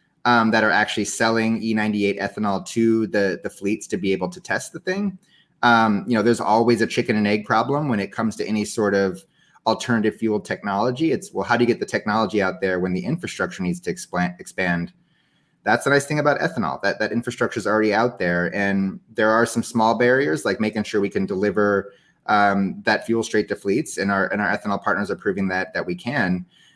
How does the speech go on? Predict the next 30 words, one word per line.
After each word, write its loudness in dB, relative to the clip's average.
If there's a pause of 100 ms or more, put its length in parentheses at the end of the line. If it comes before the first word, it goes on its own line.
And 4
the 4
third, 6
uh, 2 (320)
part 2
of 0
the 2
press 0
release, 0
uh, 0
going 0
to -10
the -4
image -4
that, -4
that's -6
shown -4
on -4
the -4
screen -6
right 0
now, -2 (400)
um, 2
both 2
Reviva, 0
an -4
engine -2
remanufacturer, -2
and -2
Vanderhaeg's, -2